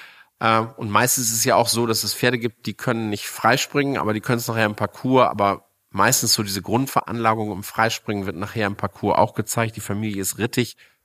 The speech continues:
Ich kenne natürlich über die Ankum-, äh, Zuchtstutenprüfung oder die Zuchtstutenprüfung in der Region, kenne ich auch diesen Stamm und weiß, dass da einfach Rittigkeit auch tief verankert ist. Und dieses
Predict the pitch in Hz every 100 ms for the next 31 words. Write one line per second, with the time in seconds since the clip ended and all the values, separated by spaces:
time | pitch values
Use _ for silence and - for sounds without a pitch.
0 | _ _ _ - - 117 113 104 - 107
1 | 107 98 101 - 113 120 - 110 107 104
2 | 101 - 117 - 98 98 - 104 98 92
3 | 92 92 - 113 - 104 - 110 98 101
4 | 101 92 95 87 104 113 107 - - -
5 | - 123 135 95 117 104 101 - 120 123
6 | 127 - - - _ _ - 101 104 110
7 | - 117 - 101 - 107 98 110 113 113
8 | - 113 107 101 - 110 98 - 123 117
9 | 110 101 - - 101 95 95 107 117 113
10 | -